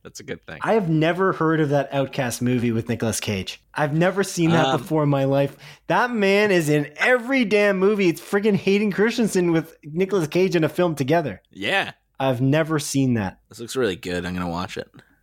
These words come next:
Speaker 1: Give you my full review
Speaker 2: Okay, sounds good.
Speaker 1: of the Outcast m-, movie.
Speaker 2: Let me know. Let me know how it goes.
Speaker 1: Box office, five point one million dollars.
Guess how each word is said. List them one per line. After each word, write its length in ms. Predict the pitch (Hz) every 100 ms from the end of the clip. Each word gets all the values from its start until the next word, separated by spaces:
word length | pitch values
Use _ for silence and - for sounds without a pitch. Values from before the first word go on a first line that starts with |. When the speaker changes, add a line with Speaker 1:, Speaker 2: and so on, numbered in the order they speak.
| _ _
Speaker 1:
Give 100 | -
you 80 | 92
my 100 | 92
full 260 | - - 85
review 360 | 85 87 90 - -
Speaker 2:
Okay, 260 | 107 - 92
sounds 320 | - 123 120
good. 180 | 117 98
Speaker 1:
of 80 | 80
the 160 | 87 -
Outcast 640 | 90 - - 90 87 -
m-, 120 | 82 60 -
movie. 360 | 87 82 85
Speaker 2:
Let 100 | 117
me 80 | 113
know. 160 | 104 95 - - -
Let 80 |
me 80 | 123
know 120 | 117
how 120 | 110 104
it 80 |
goes. 260 | 95 87 - _ -
Speaker 1:
Box 400 | 87 76 - 104
office, 460 | 90 92 87 -
five 420 | - 98 101 104
point 340 | - 104 98 87
one 360 | 92 90 90
million 440 | 87 85 85 85 82
dollars. 600 | 80 78 82 82 -